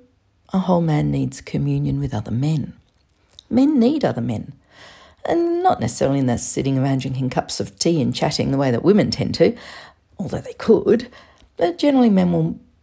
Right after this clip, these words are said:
do things together. Tinker in the shed, throw a ball around, go sailing, fishing, motorbike riding, play war games. Look, it may or may not involve much talking. That doesn't matter. It's the being with the other men that I call communing with other men that matters.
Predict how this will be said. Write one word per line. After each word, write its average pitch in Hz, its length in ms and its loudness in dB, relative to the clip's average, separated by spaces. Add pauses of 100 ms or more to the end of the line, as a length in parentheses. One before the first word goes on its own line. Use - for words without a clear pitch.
(220)
do 294 200 4
things - 340 -6
together. - 320 -8 (300)
Tinker 220 340 -2
in 196 120 2
the 196 60 -2
shed, 170 540 0
throw 185 240 -2
a 185 40 0
ball 165 300 -2
around, 165 360 -2
go 208 120 2
sailing, 190 520 0
fishing, 175 500 -2
motorbike 175 400 -2
riding, 175 400 -2
play 175 220 -4
war 160 180 0
games. 165 480 -2 (500)
Look, 233 140 0
it 254 160 6
may 262 180 4
or 247 60 4
may 175 160 2
not 160 160 2
involve 143 540 2
much - 240 -14
talking. - 320 -4
That 220 160 -2
doesn't 262 260 -4
matter. 123 320 -2 (180)
It's 190 160 -8
the - 120 -4
being 190 420 -2
with 139 120 -4
the 127 120 -6
other - 140 -10
men - 320 -10
that - 100 -8
I 220 140 -6
call 233 340 -4 (140)
communing 233 720 2
with - 140 -4
other 120 200 -6
men 127 220 -4
that - 180 -10
matters. - 540 -14